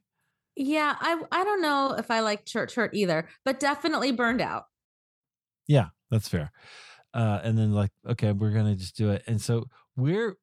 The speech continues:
Speaker 2: where was God for you in all that, especially if you were going through a season of what for many is suffering,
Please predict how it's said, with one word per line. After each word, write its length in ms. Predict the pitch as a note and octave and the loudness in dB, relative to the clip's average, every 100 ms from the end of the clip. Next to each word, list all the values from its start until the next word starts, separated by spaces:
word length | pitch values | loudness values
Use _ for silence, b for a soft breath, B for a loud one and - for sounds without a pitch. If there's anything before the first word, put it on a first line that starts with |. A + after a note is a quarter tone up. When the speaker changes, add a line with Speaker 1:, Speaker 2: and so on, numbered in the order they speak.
| _ _ | _ _
Speaker 2:
where 180 | C#3+ F3 | -4 -2
was 160 | D#4+ G#3+ | -2 -2
God 340 | D3 E3 G3+ | 0 0 0
for 100 | - | 0
you 160 | A#2 A2 | 2 2
in 80 | G#2 | 2
all 140 | G2 | 2
that, 180 | G2+ G#2 | 0 0
especially 400 | A#2+ - A3 A3 | -2 -2 -2 0
if 100 | C3+ | 0
you 120 | B2+ | 2
were 100 | B2 | 0
going 280 | A2 A#2+ A#2 | 2 2 2
through 240 | A2+ A#2+ A2+ | 2 0 0
a 60 | |
season 420 | F#2+ A#2+ A2 A2 | 0 0 2 2
of 320 | G#2 G2 F2+ _ _ _ _ _ _ _ _ | 2 0 -2 _ _ _ _ _ _ _ _
what 220 | C#3+ A#2+ | -2 0
for 100 | C3 | 2
many 260 | C#3 A#3 C3 | 2 2 0
is 120 | F#2+ | 0
suffering, 800 | - E3 F3 F2 E2+ G2+ D#3 | -2 -2 -2 -4 -4 -4 -4